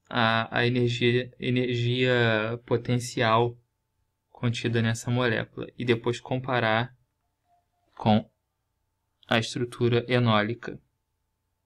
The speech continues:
Desculpem,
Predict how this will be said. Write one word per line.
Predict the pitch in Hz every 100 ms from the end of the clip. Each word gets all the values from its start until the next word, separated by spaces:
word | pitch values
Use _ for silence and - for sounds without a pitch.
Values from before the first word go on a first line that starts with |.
| _ _ _ _ _ _ _ _ _ _ _ _ _ _ _ _ _ _ _ _ _ _ _ _ _ -
Desculpem, | - - - - -